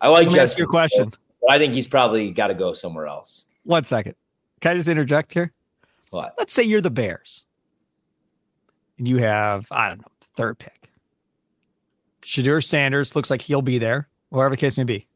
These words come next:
Speaker 2: Would you hire Deion to come coach his kid?
Speaker 1: No,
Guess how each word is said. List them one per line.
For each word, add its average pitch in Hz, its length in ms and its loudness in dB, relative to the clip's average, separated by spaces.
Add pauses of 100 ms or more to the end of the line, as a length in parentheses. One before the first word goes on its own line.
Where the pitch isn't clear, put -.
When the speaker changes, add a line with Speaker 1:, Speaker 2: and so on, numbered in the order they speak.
(640)
Speaker 2:
Would 139 100 -10
you 156 60 0
hire 214 160 2
Deion 220 340 -2 (1200)
to - 60 -20
come 175 160 0
coach 190 220 0
his - 140 -2
kid? 202 240 -2 (760)
Speaker 1:
No, 80 400 -12